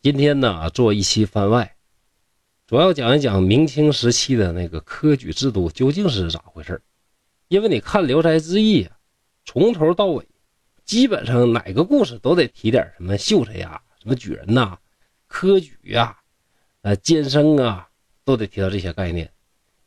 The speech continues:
因为这个蒲松龄老人家一辈子啊，七八十岁，念念不忘的就考举人、考科举，脑袋里边这种执念。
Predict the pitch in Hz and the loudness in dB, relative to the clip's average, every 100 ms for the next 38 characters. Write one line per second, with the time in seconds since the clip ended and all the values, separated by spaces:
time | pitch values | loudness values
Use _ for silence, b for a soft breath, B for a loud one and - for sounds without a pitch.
0 | _ 170 233 226 180 196 180 - 180 175 | _ 0 2 4 2 2 0 -2 0 2
1 | 180 147 156 135 101 101 117 104 101 95 | 2 4 4 4 2 2 2 0 -2 -2
2 | 95 170 247 208 104 82 - _ _ - | -2 0 2 0 -2 -8 -18 _ _ -8
3 | - 190 180 170 175 - 117 143 202 160 | -2 0 2 2 -2 0 0 2 0 -2
4 | - - _ _ _ 185 262 269 226 226 | -4 -12 _ _ _ 0 4 4 4 0
5 | 202 147 147 185 175 131 127 120 - 120 | 0 -2 2 4 2 0 -4 -6 -8 -6
6 | 117 110 - _ _ _ _ _ - - | -6 -6 -12 _ _ _ _ _ -10 -10
7 | - 113 101 - _ _ _ _ _ _ | -2 -2 -2 -8 _ _ _ _ _ _
8 | 135 110 127 165 110 117 139 107 87 - | -2 0 0 0 0 -2 -2 -4 -6 -8
9 | 85 110 147 | -6 -4 -4